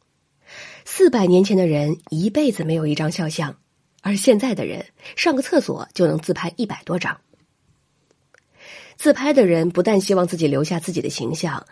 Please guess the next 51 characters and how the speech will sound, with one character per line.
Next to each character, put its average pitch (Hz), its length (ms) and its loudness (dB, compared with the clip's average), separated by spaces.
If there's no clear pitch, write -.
还 160 140 -4
希 185 180 2
望 175 180 0
这 175 120 -2
个 156 80 -6
形 - 200 -6
象 160 220 -4
足 160 160 -6
够 202 140 -2
好 - 240 -10
看。 - 320 -4
所 277 160 4
以 233 120 2
呢， 220 120 -2
你 165 160 4
会 214 160 2
看 214 180 0
到 185 100 2
大 190 240 -4
多 226 160 2
数 202 120 -4
人 170 180 0
自 185 140 -4
拍 185 180 -4
的 170 100 -2
时 160 140 -4
候 160 160 -4
都 175 160 0
会 175 280 0
撅 262 260 0
嘴， - 360 -8
把 - 160 -8
脸 - 180 -2
颊 - 220 -8
吸 294 220 0
进 214 160 0
去， - 240 -10
然 214 120 2
后 277 140 2
从 269 160 0
斜 208 300 2
上 285 200 2
方 262 180 0
四 254 180 -2
十 202 120 -2
五 165 120 -2
度 170 120 -4
角 139 200 -6
度 143 100 -8
取 - 180 -10
景。 - 160 -10